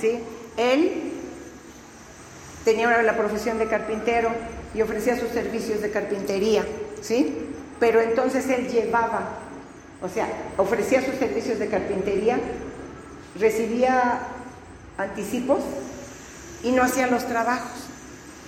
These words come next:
Entonces empezaron a llegarle quejas a mi esposo. "Oiga, pastor, es que no me ha hecho el trabajo, ya le di el anticipo y esto y lo otro", ¿verdad? Y se le, se le reprendió una vez.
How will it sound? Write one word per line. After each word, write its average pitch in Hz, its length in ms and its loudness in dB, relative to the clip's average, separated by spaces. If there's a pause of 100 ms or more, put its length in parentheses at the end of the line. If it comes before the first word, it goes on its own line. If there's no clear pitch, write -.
(1300)
Entonces 208 260 -4
empezaron 226 380 6
a 220 60 6
llegarle 220 360 6
quejas 226 300 2
a 226 60 0
mi 214 120 -2
esposo. 220 400 -4 (800)
"Oiga, 196 200 2
pastor, 208 380 0
es 208 120 4
que 196 260 4 (1300)
no 240 80 6
me 240 120 4
ha 226 40 4
hecho 233 160 2
el 220 60 2
trabajo, 226 640 6
ya 240 100 2
le 233 100 0
di 226 100 2
el 226 120 4
anticipo 220 680 -4
y 208 100 6
esto 226 240 0
y 226 80 -2
lo 214 140 0
otro", 214 200 -2 (760)
¿verdad? 202 340 0 (2500)
Y 226 120 2
se 233 160 6
le, 196 760 4
se 254 200 0
le 240 120 0
reprendió 208 440 -2
una 190 200 -2
vez. 262 320 -4